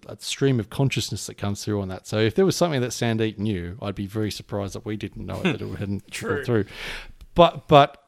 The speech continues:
Speaker 1: yeah, look, and <laughs> look, again, ma-, the magic of television. We're recording this last night, and, you know, we're thinking that it was gonna have to come a lot later to, to do the wrap, but, uh, what transpired were, you know,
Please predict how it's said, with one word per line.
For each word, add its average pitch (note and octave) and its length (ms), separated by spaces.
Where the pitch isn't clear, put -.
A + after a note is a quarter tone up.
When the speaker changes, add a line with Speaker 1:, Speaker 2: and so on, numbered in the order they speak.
Speaker 1:
yeah, D3 260
look, D3 240
and D3+ 460
<laughs> - 520
look, - 320
again, B2 420
ma-, B2 140
the A#2+ 100
magic B2 360
of G#2 80
television. G#2 680
We're A#2 120
recording G#2+ 440
this G2 160
last G#2+ 320
night, G#2+ 400
and, G2+ 340
you A#2 100
know, G#2 60
we're G#2+ 120
thinking B2 360
that A#2 80
it A#2 40
was G#2+ 140
gonna G#2+ 140
have G2 100
to - 60
come A2 160
a G2 60
lot G#2+ 240
later G#2+ 400
to, G2+ 120
to G#2+ 120
do G#2 160
the G2 120
wrap, G#2+ 320
but, - 340
uh, F#2 340
what A#2 300
transpired G#2+ 640
were, G2 200
you A#2 100
know, F#2 120